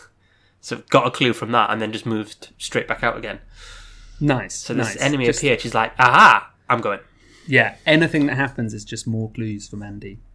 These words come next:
Speaker 2: It's really good.
Speaker 1: Yeah.
Speaker 2: You know, I'll tell you what, if you feel like your Mandy decks are becoming a bit similar, then one thing you could try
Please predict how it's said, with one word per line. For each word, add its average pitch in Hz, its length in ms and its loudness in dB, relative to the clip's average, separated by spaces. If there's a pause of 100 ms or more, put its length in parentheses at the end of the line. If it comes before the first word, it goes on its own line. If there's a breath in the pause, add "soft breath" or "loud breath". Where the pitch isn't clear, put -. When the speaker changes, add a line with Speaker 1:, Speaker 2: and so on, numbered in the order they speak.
Speaker 2:
It's - 140 -16
really 110 240 -6
good. 107 240 -8
Speaker 1:
Yeah. 98 180 -6
Speaker 2:
You 170 80 2
know, 202 120 6
I'll 156 120 2
tell 214 160 2
you 226 140 2
what, 180 240 2
if 135 120 -10
you 180 80 -2
feel 214 200 2
like 202 140 0
your 170 120 -2
Mandy 165 300 0
decks 123 280 0
are 120 60 -6
becoming 120 400 -4
a 110 60 -4
bit 131 200 -6
similar, 107 400 -4
then 110 220 -8
one 127 180 -2
thing 123 140 -4
you 110 140 -6
could 107 160 -14
try 104 440 -8